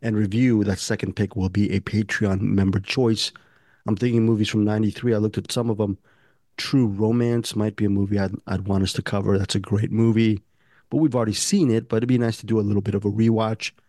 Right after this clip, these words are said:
Thinking of Robert Altman's Short Cuts and The Sandlot, I believe, which I have never seen. So that, these are some interesting picks that our Patreon members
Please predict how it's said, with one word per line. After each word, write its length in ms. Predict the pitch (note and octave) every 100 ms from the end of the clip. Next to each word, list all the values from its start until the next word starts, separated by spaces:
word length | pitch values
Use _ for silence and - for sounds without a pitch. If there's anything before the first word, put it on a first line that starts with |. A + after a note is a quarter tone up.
| _ _ _ _
Thinking 320 | A#2+ G2+ G#2
of 140 | G2+ G#2
Robert 260 | G#2+ G#2+
Altman's 600 | - G#2 - A#2+ G2+ - - - -
Short 500 | - - C3+ B2 -
Cuts 560 | - A#2+ - - - - _ _ _ _ _ _ _ _ _ -
and 460 | D3+ D3+ C3 -
The 120 | A2+
Sandlot, 640 | G#2 - A#2 E3 A#2 D3 -
I 80 | -
believe, 480 | - - F#2+ G#2 G#2+
which 440 | G#2 G#2 - - -
I 120 | -
have 120 | D#3 G#2
never 240 | F#2 F#2+
seen. 340 | - F#3 C#3 -
So 220 | - G#2
that, 180 | G2 A2 C3 -
these 240 | B2 C3+
are 60 | D3+
some 260 | - A#2+
interesting 600 | - A#2+ A2 - G#2 G2+ - - - - -
picks 300 | A2+ G#2 -
that 100 | G2+
our 100 | G2
Patreon 400 | A2+ G2+ G2 F#2+
members 440 | F#2 G2 F#2+ -